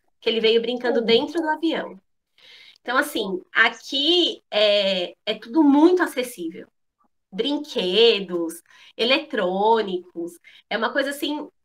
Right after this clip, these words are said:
Speaker 1: é, absurda até. Sabe, assim, que você olha e fala assim, "Mas como?" Tipo, no Brasil, eu nunca poderia f-, ter isso ou fazer isso. No Brasil eu não ia ter, ou se eu tivesse, ia ser um negócio assim.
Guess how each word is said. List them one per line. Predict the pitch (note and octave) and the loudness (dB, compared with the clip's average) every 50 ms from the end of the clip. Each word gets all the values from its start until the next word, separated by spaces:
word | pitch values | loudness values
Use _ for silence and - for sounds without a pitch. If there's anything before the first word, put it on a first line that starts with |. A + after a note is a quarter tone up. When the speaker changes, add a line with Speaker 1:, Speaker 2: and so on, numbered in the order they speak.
| _ - | _ -4
Speaker 1:
é, | - B3 A#3+ A#3+ B3 G#3+ - - | 0 2 2 4 4 2 4 4
absurda | A#3 A#3 A#3 F4 F4+ - - - F4+ D#4+ D#4+ E4 D#4 A3 A#3+ | 2 2 2 0 -4 -4 -4 -2 0 2 2 2 0 0 -4
até. | A#3 A#3 G#3+ D#3 B2 - - _ _ _ _ _ _ | -4 -4 -6 -10 -10 -10 -14 _ _ _ _ _ _
Sabe, | - D4+ D4+ C#4+ | -4 -2 0 0
assim, | C#4+ C#4+ E4+ D4 C#4 A3+ | 0 -2 -2 -4 -6 -6
que | C4 | -10
você | A3 A#3 B3 B3 - - D#4+ C#4 C4+ C4 B3 A#3+ A3 G#3+ G3+ - _ _ _ _ _ _ _ - | -8 -8 -8 -8 -6 -6 -2 0 2 2 2 2 0 -2 -4 -8 _ _ _ _ _ _ _ 2
olha | B3 C#4+ D#4+ | 2 2 2
e | E4 | 2
fala | E4 E4 | -4 -4
assim, | E4 F4 | -2 -2
"Mas | F4+ C5+ - - | -2 -2 -2 -4
como?" | - - - - D5+ B4+ C#4 A#3 G3+ F#3+ F3+ E3 - - _ _ _ _ _ _ _ _ _ _ _ _ _ _ _ _ _ _ _ _ _ _ _ - | -10 -10 -2 2 4 6 6 4 2 0 -6 -6 -6 -8 _ _ _ _ _ _ _ _ _ _ _ _ _ _ _ _ _ _ _ _ _ _ _ -12
Tipo, | - E4 E4 F4 E4+ | -10 -10 -6 -2 -2
no | D#4+ E4 C#4 | 0 0 2
Brasil, | E4+ D#4+ D#4 - D#4 E4 F4+ F#4+ | 2 0 0 0 0 0 0 2
eu | F4+ F4+ | 2 2
nunca | D#4 D4+ E4+ F#4 - - - - C5+ - | 4 6 6 4 4 2 0 0 0 0
poderia | - G#4+ G4+ - F#4+ F4+ E4 F4 G4+ | 0 -2 -4 -2 -2 -2 0 0 0
f-, | G4+ - F4 - _ _ _ - | -2 -4 -16 -20 _ _ _ -4
ter | F#4+ F4 | -2 0
isso | E4+ D#4 D#4+ F4 G4+ G4+ - F4+ E4 | 2 2 2 2 0 -2 -2 0 0
ou | E4 | 0
fazer | E4 E4+ D#4+ D#4+ D4 E4+ | 2 2 0 0 0 0
isso. | E4+ D4 C#4+ D4+ D#4+ D#4+ - - D#4+ | -2 -2 -2 -2 -4 -4 -4 -6 -6
No | C#4+ C#4 | -6 -4
Brasil | B3 C4+ C#4+ C#4 C#4+ D4+ | -4 -4 -4 -4 -4 -4
eu | D#4 D#4 | -4 -2
não | D4+ D4+ E4+ F4+ F#4 | -2 -2 -2 0 0
ia | E4+ E4+ F#4 G#4+ G#4 - | 0 0 0 0 -2 -4
ter, | - C#4 C4+ C#4+ D4+ | -2 0 2 2 2
ou | C#4+ C#4+ | 0 -2
se | - - E4 | -4 -4 -4
eu | E4+ | -4
tivesse, | - - - D4 D#4 D#4+ - F4 | -4 -4 -4 -4 -4 -4 -4 -6
ia | E4 | -8
ser | - - F4 D#4 E4+ | -6 -2 0 0 2
um | F#4 | 2
negócio | F4 D#4 D4 C#4 C#4+ D#4 D4+ - D#4+ | 0 0 0 0 -2 -2 -2 -4 -4
assim. | - D#4+ D#4 D4 C#4+ | -4 -2 -2 -2 -6